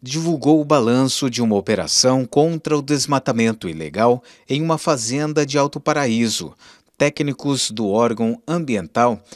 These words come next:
identificaram uma grande quantidade de madeiras cortadas sem autorização, incluindo cento e setenta e sete árvores, setenta toras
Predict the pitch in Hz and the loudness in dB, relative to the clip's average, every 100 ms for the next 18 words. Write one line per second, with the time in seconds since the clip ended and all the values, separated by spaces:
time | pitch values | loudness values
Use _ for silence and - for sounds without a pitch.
0 | - _ 143 151 165 - 170 - 151 147 | -20 _ -6 -4 -2 -2 -4 0 2 2
1 | 151 156 - 151 143 82 95 135 151 127 | 0 -2 -4 -2 -2 -2 -4 -2 -2 -4
2 | - 123 113 90 92 120 113 120 110 131 | -4 -4 -4 -4 -2 0 0 -4 -4 -4
3 | 139 139 156 156 110 127 151 156 151 - | -4 -2 -2 -4 -2 -2 0 0 0 0
4 | 170 156 - 131 139 98 78 - 147 170 | 0 0 0 2 0 -2 -2 0 0 -2
5 | 170 165 160 156 170 - 135 120 120 - | -6 -4 -4 -2 0 0 0 0 -4 -16
6 | - _ _ _ - 190 - 131 151 147 | -20 _ _ _ -2 -2 0 0 0 0
7 | 143 135 - 165 170 139 - 110 - 120 | -2 0 0 -2 -4 -2 0 0 -2 -4
8 | 95 - - 95 - 90 101 120 113 120 | -4 -2 0 -2 -2 -4 -2 -2 -2 -2
9 | 117 - 165 - 170 170 139 - 131 135 | 0 2 0 -2 -6 -4 -2 4 4 4
10 | 131 - | 2 0